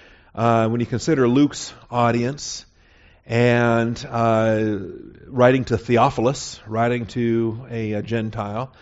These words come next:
Luke himself as a Gentile. It's interesting. Um, I, I expect that in the fifties or sixties, uh, probably the sixties, when, uh, this gospel is written,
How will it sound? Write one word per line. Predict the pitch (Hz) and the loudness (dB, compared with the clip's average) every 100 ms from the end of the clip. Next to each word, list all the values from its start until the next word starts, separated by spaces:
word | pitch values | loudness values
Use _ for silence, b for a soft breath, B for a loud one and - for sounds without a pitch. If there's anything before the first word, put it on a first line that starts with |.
| B B | B B
Luke | - 123 127 | 0 0 0
himself | 107 - 120 123 | -4 0 0 0
as | - 104 | -4 -4
a | 110 | -4
Gentile. | 104 110 104 104 98 104 123 - B B B | -2 -4 -6 -8 -8 -8 -10 -14 B B B
It's | 117 135 | -2 2
interesting. | 147 139 123 - 120 127 135 - | 0 2 -4 -2 -4 -4 -8 -12
Um, | 123 120 120 113 113 113 _ b b b b b - | -4 0 0 -2 -4 -10 _ b b b b b -6
I, | 120 127 | 0 0
I | 127 123 | 0 0
expect | 127 - - 127 - | 0 -2 2 2 2
that | 127 120 | 2 2
in | 120 | 2
the | 117 113 113 - - | -2 -4 -8 -14 -4
fifties | 147 139 127 113 | -4 -2 -4 -4
or | |
sixties, | 113 143 135 131 127 - - 120 | -4 -4 -4 -2 -4 -4 -14 -18
uh, | 117 | -14
probably | - 131 110 | -4 -4 -4
the | - | -8
sixties, | - 143 - 120 - B B B B | -6 -6 -4 -8 -8 B B B B
when, | 117 127 123 120 120 | 0 2 2 0 0
uh, | 117 | 0
this | 117 | 0
gospel | 110 120 127 - 113 | 2 2 2 0 -2
is | 113 104 | -2 0
written, | 113 135 113 120 | 0 0 0 -10